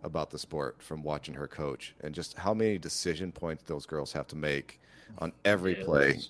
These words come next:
Speaker 1: You know,
Speaker 2: Yeah.
Speaker 1: communication, how's the ball moving? Where am I supposed to be? Where
Speaker 2: Mm-hmm.
Speaker 1: am I supposed to put the ball? Like, it's angles, and there's geometry and communication. It's,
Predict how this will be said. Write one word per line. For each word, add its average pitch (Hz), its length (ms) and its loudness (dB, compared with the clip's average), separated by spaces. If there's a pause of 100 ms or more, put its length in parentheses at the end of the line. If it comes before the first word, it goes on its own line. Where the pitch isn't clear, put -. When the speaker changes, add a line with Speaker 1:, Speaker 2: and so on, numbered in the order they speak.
Speaker 1:
You 78 100 -10
know, 73 100 -4
Speaker 2:
Yeah. - 60 -12
Speaker 1:
communication, 90 840 6
how's 98 220 2
the 107 100 0
ball 80 300 2
moving? 76 440 -4
Where 104 140 2
am 101 100 2
I 92 100 4
supposed 78 320 -4
to 80 80 -4
be? 80 160 0
Where 90 160 10
Speaker 2:
Mm-hmm. 95 100 8
Speaker 1:
am - 0 -
I 87 80 6
supposed - 300 -2
to 85 60 -6
put - 220 0
the 82 80 -2
ball? 71 180 -2
Like, 82 240 2
it's - 280 -2 (680)
angles, 90 640 4
and 71 200 -6
there's 82 180 -6
geometry 80 720 0
and 71 160 -8
communication. 104 640 0
It's, - 300 -2